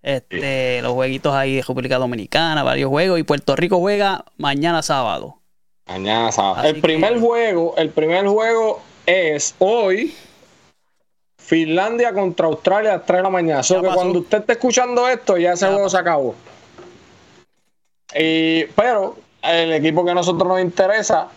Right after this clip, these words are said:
Speaker 2: es Puerto Rico, <clears throat> juega contra South Sudán el sábado.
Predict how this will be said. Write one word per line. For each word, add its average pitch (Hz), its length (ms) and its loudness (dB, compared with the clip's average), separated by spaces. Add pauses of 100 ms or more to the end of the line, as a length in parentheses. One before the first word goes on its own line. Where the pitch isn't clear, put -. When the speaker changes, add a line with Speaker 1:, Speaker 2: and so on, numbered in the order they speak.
(460)
Speaker 2:
es 165 260 0 (280)
Puerto 156 420 0
Rico, 190 520 0 (200)
<clears throat> 175 340 0
juega 170 240 2
contra 175 380 0
South 160 220 0
Sudán 170 500 0 (140)
el 143 240 0
sábado. 135 680 0